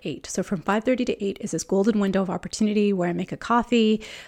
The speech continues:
I sit in my favorite chair by the fireplace, and I do me. I journal, I meditate, I do all these activities that really serve to set the tone for my day and to give me balance and, and ground me.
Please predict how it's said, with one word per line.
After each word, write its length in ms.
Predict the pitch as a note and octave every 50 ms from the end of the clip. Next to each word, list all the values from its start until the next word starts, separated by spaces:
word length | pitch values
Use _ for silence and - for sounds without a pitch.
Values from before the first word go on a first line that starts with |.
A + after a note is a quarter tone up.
| - -
I 60 | F#3+
sit 180 | - G#3+ G#3+
in 40 | A3
my 120 | G3+ G3+ G#3
favorite 360 | - G#3 G3 - F3+ E3+ -
chair 600 | - - - F#3+ G#3+ G#3 G3+ G3 F#3+ F#3 F#3+ F#3
by 160 | F3+ F3+ F3
the 80 | C#3+ -
fireplace, 760 | - - G#3+ A3 G#3+ G#3+ G#3+ - G#3 G3 G3 F#3+ F#3+ - - - - - - - - _ _ _ - -
and 140 | A3 F#3+
I 240 | - F#3+ G3 F#3+ F#3
do 240 | F3+ F#3+ G3 F3 F3
me. 320 | F3 D#3+ C#3+ C#3 D3+ E3 - _ _ _ - -
I 80 | G#3+
journal, 500 | F3 G3+ G3+ A3 A3+ G#3+ G#3 G3+ G3 F#3+ -
I 60 | G3
meditate, 500 | F#3 F3+ F#3 G#3 G3+ - A3+ G3+ G3+ - -
I 60 | G#3+
do 140 | F#3 A3+ A#3
all 100 | A3+ A#3
these 220 | A#3 A#3+ A#3 -
activities 640 | G#3+ - - - - G3+ G#3 G#3 G#3+ G#3 G#3 G3+ - - - - - - - -
that 160 | G3 F#3 -
really 200 | G#3 A#3 A#3 G#3+
serve 360 | - - F#3+ F#3 F#3 F3+ -
to 160 | - - G#3
set 200 | - - G3+ -
the 60 | G3+
tone 340 | F#3 - - A3+ A3 G#3 G#3+
for 140 | G#3+ - G3
my 140 | F#3+ F#3 F#3
day 280 | F3+ F3+ F3 F#3 F#3 F#3+
and 140 | G3+ G3+ -
to 260 | - F#3+ G3 - - _ - A#3+
give 180 | G3 A3+ G#3+ -
me 140 | G#3+ G#3 G3
balance 480 | F3+ E3 F3 F#3 F#3 F#3 - - -
and, 200 | F3+ F#3 F#3+ - -
and 120 | G#3 G3+ F3+
ground 320 | - F#3+ F#3 F#3+ F#3+ F#3+
me. 280 | F#3 F3+ E3+ E3+ E3+